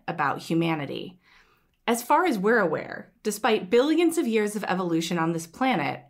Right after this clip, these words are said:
humans are the first species to appear with the capacity for what we define as intelligence. We're seemingly the first species to create art, to develop complex language, to develop agriculture, and to build cities.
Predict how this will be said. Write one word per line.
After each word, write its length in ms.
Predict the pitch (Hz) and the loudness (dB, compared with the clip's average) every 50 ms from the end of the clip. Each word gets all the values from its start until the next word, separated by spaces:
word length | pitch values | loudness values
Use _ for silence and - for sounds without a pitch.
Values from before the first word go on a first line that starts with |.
| _ _ _ - _ _ _ | _ _ _ -20 _ _ _
humans 680 | - - - 320 359 339 240 160 143 131 127 151 - | -18 -2 0 2 4 4 4 2 0 -2 -6 -6 -4
are 160 | - 202 214 | -2 -2 -2
the 80 | 208 208 | -2 -2
first 460 | 208 - - - 311 339 349 349 - | -6 -6 -2 0 0 0 0 -2 -4
species 680 | - - 202 156 151 151 - 151 147 139 139 143 - - | -6 -6 -6 -4 -4 -4 -4 -4 -4 -4 -4 -6 -8 -8
to 200 | - - 226 202 | -4 0 0 0
appear 560 | 190 190 - - 294 294 277 185 135 139 - | 0 -2 -6 -6 -4 -2 -2 -2 -2 -2 -4
with 220 | - 208 208 - | -6 -8 -6 -6
the 60 | - | -4
capacity 680 | 240 240 233 - - 240 240 262 262 - - 190 170 156 | -4 -4 -6 -6 -4 -2 -2 -2 -2 -2 -2 -2 -2 -2
for 160 | 151 - 190 185 | -4 -4 -4 -2
what 220 | 180 190 185 185 | 0 0 0 0
we 200 | 180 202 226 233 | -2 -2 0 0
define 640 | 226 214 214 - 156 135 123 117 117 104 120 - - - | 0 -2 -2 -4 -4 -2 -2 -4 -6 -8 -12 -12 -10 -8
as 160 | 165 160 180 | -8 -6 -6
intelligence. 840 | 165 165 - - 165 156 151 143 - - - - - - - - - _ _ _ _ _ _ _ _ _ _ _ _ _ - | -8 -8 -6 -6 -4 -4 -4 -6 -8 -10 -14 -16 -16 -16 -16 -16 -18 _ _ _ _ _ _ _ _ _ _ _ _ _ -4
We're 120 | 220 254 | -2 -2
seemingly 600 | 247 247 - 320 330 392 381 330 233 190 175 165 165 | 0 0 2 2 2 4 4 2 2 2 2 2 2
the 120 | 170 190 | 0 -2
first 420 | 185 - - 254 285 311 302 - - | -4 -2 0 0 0 0 -2 -6 -8
species 600 | - - 240 269 262 - - 185 147 143 143 - | -6 -2 -2 -2 -2 -2 -2 -2 -2 -4 -6 -8
to 280 | - - 202 190 190 185 | -8 -6 -4 -4 -6 -6
create 480 | - - - 220 220 220 226 220 208 - | -8 -4 -2 0 2 2 2 0 0 0
art, 420 | 185 226 247 165 - - - _ | 0 0 0 -2 -6 -10 -16 _
to 120 | - - 185 | -8 -6 -4
develop 520 | 185 214 202 196 190 202 220 214 214 220 | -4 -4 -2 -2 -2 0 -2 -2 -4 -8
complex 640 | - - 185 180 190 190 - 214 196 196 190 - - | -10 -8 -4 -4 -4 -4 -4 -4 -4 -4 -4 -6 -4
language, 760 | 190 185 190 214 208 180 - - - - - - - - - | -2 -2 -2 -2 -2 -4 -6 -8 -8 -10 -8 -10 -10 -10 -8
to 120 | - 226 185 | -8 -6 -2
develop 340 | 214 214 220 226 226 226 - | 0 2 2 2 0 0 -2
agriculture, 840 | - 214 240 240 240 254 233 - - 151 139 - - - - - - | -2 -2 -2 0 0 -2 -4 -4 -6 -8 -8 -8 -10 -12 -12 -12 -14
and 120 | - - - | -14 -12 -12
to 80 | - | -12
build 340 | 175 - 214 214 214 208 208 | -8 -6 -4 -2 -2 -2 -4
cities. 640 | - - 226 214 196 170 - - - - - - | -4 -2 -2 -2 -2 -2 -4 -6 -8 -10 -12 -14